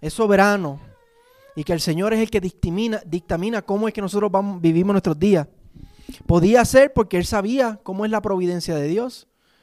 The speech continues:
que, que varía, que uno siempre piensa que las cosas van a ir así, terminan asado.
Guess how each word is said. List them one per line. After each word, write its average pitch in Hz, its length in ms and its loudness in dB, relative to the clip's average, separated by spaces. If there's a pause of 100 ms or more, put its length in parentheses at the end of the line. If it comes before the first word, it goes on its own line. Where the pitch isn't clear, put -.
(280)
que, 147 380 -6 (500)
que 139 140 -4
varía, 202 460 0 (260)
que - 100 -8
uno 160 120 0
siempre 185 320 -2
piensa 185 280 -6
que 170 60 -8
las 156 80 -4
cosas 175 240 -6
van 180 140 -4
a - 20 -6
ir 175 60 -4
así, 165 200 -8
terminan 165 360 -6
asado. 208 440 -6